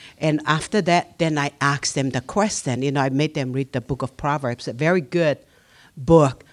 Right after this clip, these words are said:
to teach young children, especially, you know, seven, six, seven, eight, around or, or older. I asked them question. And to be honest with you guys, when we were at church, they were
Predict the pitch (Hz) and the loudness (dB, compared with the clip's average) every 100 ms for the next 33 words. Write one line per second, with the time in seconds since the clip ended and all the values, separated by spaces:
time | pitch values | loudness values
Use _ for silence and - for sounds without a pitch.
0 | _ - 160 - - 151 151 - _ 147 | _ -4 -4 -2 2 2 2 -8 _ -4
1 | 143 135 127 156 135 180 247 - 208 190 | -2 -2 -2 -2 0 0 -2 -2 -4 -2
2 | 156 139 143 139 131 127 127 _ _ _ | -2 -2 -2 -2 -2 -2 -6 _ _ _
3 | _ _ _ - - - 156 135 147 - | _ _ _ -12 -4 2 2 2 -2 -2
4 | 175 - 170 139 147 147 151 151 131 143 | -4 -2 -2 0 0 0 0 -2 -2 -2
5 | 143 143 156 - 139 117 143 147 135 123 | -2 -4 -4 -2 -2 0 0 0 -4 -8
6 | _ _ - - - 147 147 - 151 165 | _ _ -20 -20 -6 -2 -2 0 0 0
7 | - 151 139 - 156 147 - 131 120 - | -2 -4 -4 -4 -4 -4 -6 -8 -8 -16
8 | _ - - _ 185 185 160 165 147 175 | _ -20 -20 _ 2 2 2 0 2 2
9 | 220 202 - 165 170 - 151 160 175 165 | 2 2 0 -2 -2 -2 -2 0 0 -2
10 | - - _ _ _ 165 160 156 175 196 | -6 -16 _ _ _ -2 2 4 4 4
11 | 190 139 139 - 240 214 - - 156 151 | 2 0 -4 -6 -4 -4 -4 -4 -2 -2
12 | 143 | -4